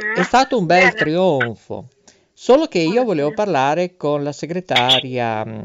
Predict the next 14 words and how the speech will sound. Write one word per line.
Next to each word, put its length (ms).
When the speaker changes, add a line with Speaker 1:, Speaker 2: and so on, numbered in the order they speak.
Speaker 1:
Ellie 880
Schlein, 1400
eh, 220
dico 180
bene, 320
Schlein? 760
Speaker 2:
La 220
Schlein. 440
Speaker 1:
Ecco. 140
Però 340
non 220
era 460
Speaker 2:
Mm. 20
Speaker 1:
qui, 340